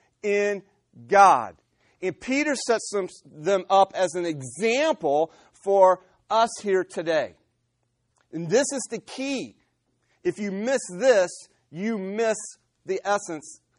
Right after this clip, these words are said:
of what Peter's trying to communicate and why he's tr-, saying what he's saying here. So,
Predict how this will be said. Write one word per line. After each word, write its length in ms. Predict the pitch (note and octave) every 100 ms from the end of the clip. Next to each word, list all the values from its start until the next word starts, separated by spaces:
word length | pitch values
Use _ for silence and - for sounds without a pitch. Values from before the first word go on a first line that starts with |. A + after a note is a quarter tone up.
| _ -
of 100 | D#3
what 180 | E3
Peter's 300 | - D#3+ D#3
trying 260 | - E3 D3
to 80 | -
communicate 680 | _ E3+ D#3 D3 - B2 A2
and 180 | C#3 C3+
why 300 | D3+ D#3+ D#3
he's 100 | B2+
tr-, 220 | - - _ - -
saying 280 | F3+ D3+ C#3
what 140 | C3
he's 160 | B2+ -
saying 340 | D3+ C3 A2+
here. 260 | G#2 G2 D#2+ _ _ _ _
So, 300 | - F3